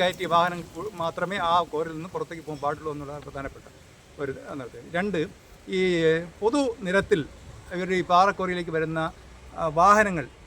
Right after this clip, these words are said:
പാർക്ക് ചെയ്യാൻ പാടില്ല എന്നുള്ളത് ഉണ്ട്. മൂന്ന്, ഈ മെയിൻ്റനൻസ്, ഈ റോഡ് പ്രധാനപ്പെട്ട പൊട്ടിപ്പൊളി-, ഇവരുടെ കാരണം പൊട്ടിപ്പൊളിഞ്ഞ ആ റോഡ് മെയിൻ്റനൻസ്, ഇവർ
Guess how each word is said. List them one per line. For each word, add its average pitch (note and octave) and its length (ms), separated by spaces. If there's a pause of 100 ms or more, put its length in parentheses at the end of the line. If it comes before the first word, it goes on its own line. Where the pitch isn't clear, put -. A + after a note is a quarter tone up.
(160)
പാർക്ക് G#3+ 260
ചെയ്യാൻ F#3 220
പാടില്ല C3+ 260 (420)
എന്നുള്ളത് D3 360 (160)
ഉണ്ട്. A#2+ 160 (480)
മൂന്ന്, A3+ 220 (160)
ഈ - 20 (160)
മെയിൻ്റനൻസ്, A3+ 480
ഈ - 100
റോഡ് A3 220 (160)
പ്രധാനപ്പെട്ട F3+ 460
പൊട്ടിപ്പൊളി-, F3+ 420
ഇവരുടെ A3+ 240 (220)
കാരണം F3+ 280
പൊട്ടിപ്പൊളിഞ്ഞ E3+ 460
ആ - 20 (140)
റോഡ് E3+ 160 (100)
മെയിൻ്റനൻസ്, E3 360
ഇവർ D#3 120